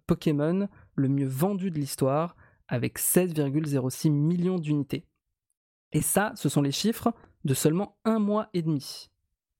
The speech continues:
Après un mois et demi de vente. Euh, il est bien parti pour détrôner les jeux de la génération trois D S. Il lui manque seulement quatre cent mille unités pour, euh, atteindre les ventes de X et Y,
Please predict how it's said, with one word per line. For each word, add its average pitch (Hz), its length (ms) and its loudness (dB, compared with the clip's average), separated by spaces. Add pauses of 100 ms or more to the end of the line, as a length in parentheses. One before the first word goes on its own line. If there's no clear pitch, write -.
Après - 240 -4
un 170 100 6
mois 185 180 2
et 165 40 2
demi 160 140 0
de 143 100 -4
vente. - 360 -6 (580)
Euh, 120 280 2
il 131 120 2
est 139 40 2
bien 180 160 0
parti 175 300 -4
pour 127 180 -8
détrôner 165 720 2
les 127 240 -2
jeux 156 300 0
de 151 60 -2
la 127 100 0
génération 131 400 0
trois 135 160 2
D 135 80 2
S. 202 360 0 (440)
Il 135 120 2
lui 143 120 2
manque 151 260 -2
seulement 185 600 -2 (380)
quatre 180 160 -2
cent 185 180 2
mille 185 200 2
unités 170 540 -2 (520)
pour, 156 520 0
euh, 127 240 -2
atteindre 151 380 0
les 139 100 2
ventes 151 480 -2
de 139 160 0
X 143 240 -2
et 131 80 0
Y, 143 440 0